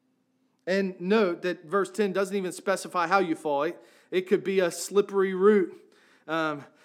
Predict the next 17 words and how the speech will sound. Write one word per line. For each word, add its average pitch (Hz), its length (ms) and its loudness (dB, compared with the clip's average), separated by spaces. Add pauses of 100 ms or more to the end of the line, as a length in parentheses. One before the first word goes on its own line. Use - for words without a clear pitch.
the, 170 320 -4
you, 180 220 -4 (120)
you 170 200 -4
might 202 220 2
have 196 180 2
someone 202 340 0
push - 460 -2
you 190 300 -2 (280)
down. 175 520 2 (320)
You 190 680 -2
may 220 300 2
not 202 240 2
be 202 100 -4
paying 233 300 2
attention 220 760 -4 (380)
and 151 160 -12
fall. 120 560 -6